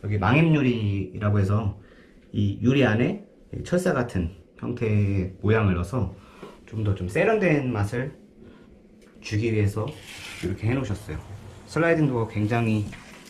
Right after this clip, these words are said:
스무스하게 열리고요. 음, 일반 아파트에서 볼 수 있는 형태의 주인 세대였어요.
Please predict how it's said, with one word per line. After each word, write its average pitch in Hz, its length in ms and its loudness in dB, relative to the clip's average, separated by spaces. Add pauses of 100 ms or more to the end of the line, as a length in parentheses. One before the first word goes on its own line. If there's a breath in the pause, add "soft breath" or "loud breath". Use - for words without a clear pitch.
(440)
스무스하게 135 600 2
열리고요. 95 420 -2 (1600 loud breath)
음, 98 200 -4
일반 151 260 4
아파트에서 160 840 2
볼 123 140 -2
수 139 160 -2
있는 123 320 2
형태의 131 640 -4 (3000 loud breath)
주인 143 320 6
세대였어요. 90 520 -4